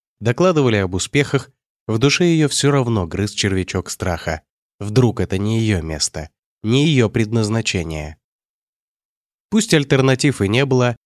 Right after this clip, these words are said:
абсолютно все старинные рода, в том числе и те, кто имел амбиции на трон, признали ее полное право на престолонаследие. Вечно недоверяющая всем Бригитта отметила,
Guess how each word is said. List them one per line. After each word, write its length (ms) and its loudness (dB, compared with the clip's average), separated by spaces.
абсолютно 540 0
все 260 2
старинные 580 -2
рода, 460 -2
в 80 -16
том 180 2
числе 420 2
и 40 -4
те, 220 -2
кто 260 -2
имел 260 0
амбиции 480 -2
на 160 -4
трон, 320 0
признали 520 2
ее 280 4
полное 440 2
право 380 0
на 140 -4
престолонаследие. 1300 -4
Вечно 400 0
недоверяющая 880 2
всем 300 0
Бригитта 500 -2
отметила, 640 -4